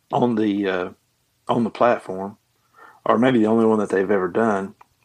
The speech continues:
which is a shame because you can do a whole lot with, like, you know, World War Two. And then the other one is, uh,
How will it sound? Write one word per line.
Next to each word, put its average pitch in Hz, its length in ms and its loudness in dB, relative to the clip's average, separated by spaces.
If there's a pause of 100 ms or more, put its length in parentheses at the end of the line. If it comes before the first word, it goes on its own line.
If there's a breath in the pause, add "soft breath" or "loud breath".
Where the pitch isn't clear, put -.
(160)
which 107 160 -2
is 92 140 -2
a 92 40 -4
shame 113 440 2
because 98 460 -2 (340)
you 120 140 2
can 101 200 -8
do 107 140 4
a 90 60 4
whole 113 200 4
lot 101 240 2
with, - 180 -6
like, 90 320 -4
you 95 60 -12
know, 95 160 -10
World 92 300 -2
War 85 160 -4
Two. 95 340 -4 (1080 soft breath)
And 123 160 4
then 123 140 6
the 117 140 8
other 131 160 4
one 113 240 0
is, 110 420 2
uh, 101 320 -2